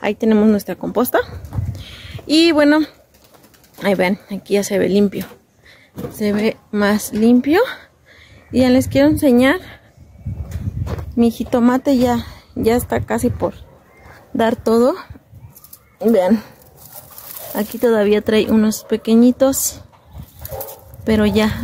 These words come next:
ahorita voy a cortar ese rojito. Yo creo que ya, ya dieron todo lo que, lo que tenían que dar, vean. Este fue cuando recién comenzaron a lo de la barda que los quité.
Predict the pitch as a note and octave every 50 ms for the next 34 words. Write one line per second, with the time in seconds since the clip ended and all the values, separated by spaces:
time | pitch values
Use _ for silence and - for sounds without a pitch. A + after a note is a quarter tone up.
0 | B3 A3+ A3 G#3 - - A#3 A3+ A3+ A3+ A3+ A3 - G#3+ G#3+ - G#3 G#3+ G#3+ G#3+
1 | - A3+ G#3+ G#3 G#3+ G#3+ - C4+ B3+ - D4+ D#4 D#4+ - - - - - - -
2 | - - - - - - - - - - A3+ A#3+ B3 A#3+ - C4 C4+ B3+ - A#3
3 | F#3+ F#3 G#3 G#3 A3+ A#3 A#3 A#3 - - - - - - - - - - - -
4 | - - - - - - - - - - - A3+ A#3 B3+ B3 B3 A#3 A#3 A#3 A#3
5 | A#3+ A#3+ - A#3+ A3+ A3+ A#3 A#3 A3+ G3+ - - - - - F#3+ F#3 - - -
6 | - - - - - - - - - - - - - - - - A3+ A3 G#3+ G#3
7 | - G#3+ - G#3+ G#3+ G#3+ G#3+ A3 A3+ A3+ A#3+ A#3 G#3 G3 F#3+ G3+ G3+ F#3 F3+ -
8 | F#3+ - - _ - - _ _ _ _ _ _ - _ _ _ _ _ _ _
9 | - - _ - - B3+ - - D4 D4 - - C#4 C4 C4+ - - D#4 D#4 D4+
10 | C#4+ C4+ B3+ A#3 G#3+ G#3 G#3 G#3+ A3+ A3+ A#3 A3+ - A#3 B3+ C4 E4 E4+ E4+ D#4
11 | C#4 C4 C#4 C4 C#4 D4 D#4 D4 C4+ B3+ A#3+ G#3+ G#3 G#3 G3+ G3+ G#3 A3 A#3 C4
12 | C#4 C#4 - B3+ A#3 A#3 - _ _ _ - G#3 F#3+ - - B3 D#4 A4